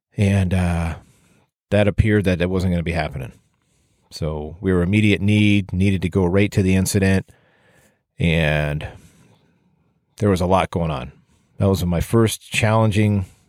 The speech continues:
big challenging incident as a company officer. Such a dynamic incident. We were told to meet, just get on the road and get out there, assemble up with our rest of our strike team and a chief, and then we'd be put to work.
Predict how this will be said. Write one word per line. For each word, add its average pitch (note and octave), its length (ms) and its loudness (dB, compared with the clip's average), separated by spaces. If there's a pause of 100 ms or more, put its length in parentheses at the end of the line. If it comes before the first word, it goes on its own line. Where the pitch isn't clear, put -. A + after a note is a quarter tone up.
(120)
big A2 220 2
challenging G#2+ 540 2
incident G2 460 0
as F2+ 140 -4
a F2+ 80 -8
company F#2+ 320 -4
officer. F2+ 460 -2 (1040)
Such - 260 -2
a B2 60 2
dynamic G#2+ 520 2
incident. F#2+ 520 -2 (580)
We G#2+ 140 0
were G2+ 80 2
told G2+ 320 -2
to F2+ 80 -4
meet, A2+ 560 0 (140)
just - 200 -6
get A2+ 120 2
on A#2 120 4
the G#2+ 80 2
road G#2+ 300 2
and F#2+ 100 -2
get F#2+ 100 0
out F#2 220 -2
there, A2+ 280 2 (680)
assemble A2+ 480 0
up G#2+ 220 0
with G#2 120 -2
our F2+ 200 2
rest G2+ 200 -2
of G2 80 -6
our F#2 120 2
strike A2+ 320 -2
team G#2+ 240 0
and F2 80 0
a E2 40 -2
chief, C3 440 0 (840)
and F2+ 80 -2
then F#2 80 4
we'd F2+ 160 2
be E2+ 80 -2
put - 220 -2
to E2+ 80 -6
work. D#2+ 320 -2